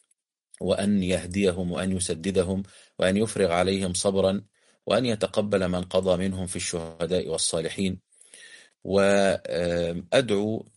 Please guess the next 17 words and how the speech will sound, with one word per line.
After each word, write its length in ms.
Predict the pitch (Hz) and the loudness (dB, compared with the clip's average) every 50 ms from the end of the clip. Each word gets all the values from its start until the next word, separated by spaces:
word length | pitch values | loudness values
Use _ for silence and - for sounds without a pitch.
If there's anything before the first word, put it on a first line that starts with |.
| _ - | _ -6
آه، 320 | 85 90 87 87 - - | -4 -2 -2 -2 -2 -4
الله 220 | 90 90 98 107 104 | -4 2 2 2 2
سبحانه 420 | - - 87 - - 101 98 98 | 2 -4 -6 -4 -2 0 0 0
وتعالى 400 | 95 90 95 90 95 98 - - | 0 0 0 0 0 0 0 0
أن 60 | 92 | 0
يجعلنا 460 | 92 85 80 87 85 95 101 98 92 92 | -2 -2 -2 0 2 2 2 2 2 0
ممن 340 | 98 107 107 95 92 92 | 0 0 0 0 0 0
يذكر 500 | 92 90 87 - - - 90 90 90 90 90 | 0 0 -2 -2 -4 -6 -6 -6 -6 -6 -6
نعمته 760 | 90 82 80 87 90 95 95 95 90 85 92 90 90 - - | -6 -4 -4 -2 -2 -2 -2 -2 -2 -2 -2 -4 -4 -6 -6
وممن 540 | 82 85 85 85 101 117 120 104 101 95 92 | -6 -6 -4 -2 -2 -2 0 0 0 0 0
يقدرونها، 920 | 90 87 - - 87 82 82 90 87 87 87 87 80 78 76 78 69 60 | -2 -2 -2 -4 -4 -4 -2 -4 -2 -2 -2 -4 -4 -6 -8 -8 -6 -2
نعمة 280 | 98 110 110 104 92 - 92 | 0 0 0 0 -2 -2 -2
العافية، 560 | 85 82 85 85 - - 90 85 80 73 - | -2 -2 -2 -4 -4 -4 -4 -4 -4 -6 -6
نعمة 280 | - 92 90 87 87 82 - | -4 -2 -2 -2 -4 -4 -4
الصحة، 560 | 85 - - - 90 87 - - - 78 82 | -4 -2 0 0 0 -2 -4 -8 -12 -10 -6
نعمة 300 | 85 98 95 95 92 90 92 | -4 -2 -2 -2 -2 -4 -4
الوقت، 460 | 90 90 90 95 - - - - - | -4 -2 0 -2 -2 -2 -10 -18 -18